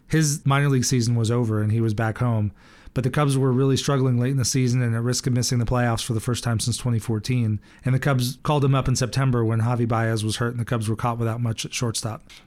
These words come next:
He went three for five with four R B Is in his first game, including a hit in his first major league at bat. Just more than a calendar year after being drafted, Hoerner was a big leaguer. He slashed two eighty-two, three oh five,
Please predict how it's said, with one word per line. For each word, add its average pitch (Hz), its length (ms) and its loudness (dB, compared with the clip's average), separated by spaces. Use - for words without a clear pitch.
He 151 80 0
went 147 200 2
three 151 160 2
for 143 120 0
five 135 260 2
with 123 100 -2
four 135 200 0
R 131 80 2
B 123 140 2
Is 120 240 0
in 120 60 0
his 113 100 0
first - 260 -2
game, 120 220 0
including 120 340 0
a 107 40 2
hit 127 120 0
in 147 60 -6
his 110 100 -4
first 123 240 -2
major 117 220 0
league 113 120 0
at 107 100 -4
bat. 110 280 -2
Just 143 220 0
more 156 160 4
than 147 120 2
a 131 60 2
calendar 147 340 2
year 143 160 2
after 131 160 -2
being 123 160 2
drafted, 123 360 0
Hoerner 117 240 0
was 113 100 0
a 107 60 0
big 110 160 -2
leaguer. 101 340 -2
He 131 80 0
slashed 127 400 0
two 147 120 2
eighty-two, 131 460 0
three 135 260 0
oh 131 120 2
five, 120 420 -2